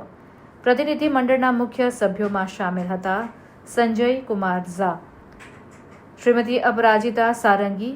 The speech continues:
અભિષેક બેનર્જી બ્રિજલા, શ્રી જ્હોન બ્રિટાસ, શ્રી પ્રંદા બરુહા, ડોક્ટર હેમાંગ જોશી, સલમાન ખુરશીદ,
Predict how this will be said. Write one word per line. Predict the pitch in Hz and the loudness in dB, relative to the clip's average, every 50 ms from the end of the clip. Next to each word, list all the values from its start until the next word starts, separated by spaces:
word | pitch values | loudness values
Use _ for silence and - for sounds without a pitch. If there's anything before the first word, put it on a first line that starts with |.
| - - | -8 -6
અભિષેક | 214 202 208 220 220 214 214 - 226 226 208 | -6 -2 -2 -2 -2 -4 -4 -2 -2 -2 -2
બેનર્જી | 202 185 190 185 190 190 190 190 185 185 - 226 240 247 | -2 -2 -2 -2 -2 -2 -4 -6 -6 -6 -8 -8 -8 -8
બ્રિજલા, | 220 185 180 180 190 208 208 208 208 208 202 214 247 262 - - - - - - - - - - - - - - | -8 -8 -6 -2 -2 -2 -2 -2 -2 -2 -2 -2 -2 -4 -8 -16 -20 -20 -20 -20 -20 -20 -20 -20 -20 -20 -20 0
શ્રી | - 240 240 226 | 2 2 2 2
જ્હોન | 185 202 233 233 240 262 269 285 - - - - - | 2 4 4 4 4 4 2 -2 -8 -10 -14 -14 -10
બ્રિટાસ, | 190 202 220 220 214 208 202 208 240 247 - - - - - - - | 0 0 0 2 4 2 2 2 2 0 -4 -10 -18 -20 -20 -20 -6
શ્રી | - 226 240 254 262 262 - - - - - | -2 -2 -2 -2 -4 -6 -12 -20 -20 -12 0
પ્રંદા | - 233 233 226 220 226 240 254 254 | 2 2 2 4 2 2 2 2 2
બરુહા, | 208 196 196 196 202 202 175 165 196 175 - - - - - - - - - - - - - - - - - - - | 2 0 0 2 2 0 0 -2 -2 -4 -4 -8 -14 -20 -20 -20 -20 -20 -20 -20 -20 -20 -20 -20 -20 -20 -20 -4 0
ડોક્ટર | 220 233 233 240 269 | 2 2 4 4 2
હેમાંગ | 269 269 247 226 233 240 233 220 | 4 4 2 2 2 2 0 0
જોશી, | 214 220 220 226 220 - 247 247 269 285 | 0 0 -2 -2 -2 -4 -8 -8 -8 -10
સલમાન | - - 220 208 208 196 196 196 196 185 | -4 -2 -2 0 0 -2 -4 -4 -4 -4
ખુરશીદ, | 190 214 208 202 - - 240 240 240 | -2 -2 -4 -4 -6 -6 -6 -6 -6